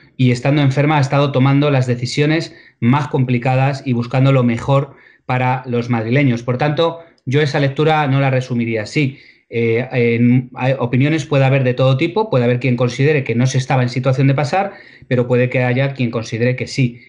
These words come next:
En todo caso, se estimó que al mismo tiempo que había que preservar la salud,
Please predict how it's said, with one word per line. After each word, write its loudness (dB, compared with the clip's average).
En -8
todo 2
caso, 0
se -4
estimó 0
que -4
al -2
mismo 4
tiempo -2
que -4
había 0
que -2
preservar -4
la -2
salud, -2